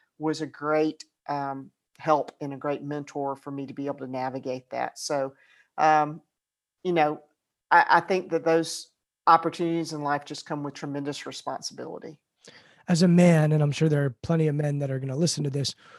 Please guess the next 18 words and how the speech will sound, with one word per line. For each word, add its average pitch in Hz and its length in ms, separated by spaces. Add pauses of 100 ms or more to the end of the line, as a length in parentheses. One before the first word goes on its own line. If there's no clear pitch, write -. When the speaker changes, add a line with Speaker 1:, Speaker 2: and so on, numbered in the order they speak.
(180)
Speaker 2:
what 202 200
can 190 260
we 175 200
do 139 380
to 135 580 (300)
make 170 200
sure 160 260
that 143 220
we 160 180
are 139 120
allies 135 720
and, 135 180
and, 139 280 (300)
and 151 120
helping 139 500 (460)
women, 151 600 (320)
uh, 131 360
thrive 135 760